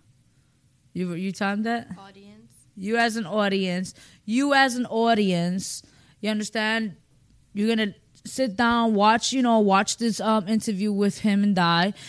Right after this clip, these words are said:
Speaker 1: and you're gonna see him perform, and you be the judge to it, you know, understand? So, you already know the vibes, man. Guys, we're gonna play some music. Um, tap in, yo, subscribe, like, comment. Every subscription counts, guys. I'm trying to reach that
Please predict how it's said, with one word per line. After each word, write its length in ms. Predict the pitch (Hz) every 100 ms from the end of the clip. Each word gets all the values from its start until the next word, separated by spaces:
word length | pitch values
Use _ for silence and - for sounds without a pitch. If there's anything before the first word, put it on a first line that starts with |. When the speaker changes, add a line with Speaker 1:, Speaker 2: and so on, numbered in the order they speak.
| -
Speaker 1:
and 100 | 247
you're 80 | 254
gonna 120 | 269
see 180 | 262 285
him 120 | 269
perform, 480 | 254 247 269 277 233
and 120 | 202
you 80 | 208
be 160 | 196 220
the 120 | 190
judge 380 | 170 208 233 -
to 140 | 180
it, 60 | 165
you 120 | 170
know, 80 | 180
understand? 520 | 196 190 196 196 208
So, 340 | - 175 170 160 - - 151 -
you 80 | 220
already 260 | 247 247
know 120 | 254
the 120 | 247 226
vibes, 360 | 226 233 226
man. 160 | 214 208
Guys, 240 | 214 208
we're 60 | 214
gonna 140 | 220
play 220 | - 226
some 260 | 220 220 208
music. 560 | 208 208 202 214 214 - - _ _
Um, 680 | 202 202 190 190 185 180 160 - _ _ _ -
tap 400 | 214 226 233 - -
in, 360 | 220 226 220
yo, 140 | 220 214
subscribe, 720 | - 202 - 214 202 208 185
like, 480 | 170 190 202 - 147 _ _ _ -
comment. 720 | - 208 214 214 220 226 240 - - _ _ _ - _ _ _ _ _ _ _ _ _
Every 240 | 277 285
subscription 580 | 277 262 - 277 - 240
counts, 560 | 208 - 254 233 120 -
guys. 280 | 175 180 175
I'm 100 | 175
trying 200 | 214 208
to 80 |
reach 260 | 202 196 -
that 220 | 165 151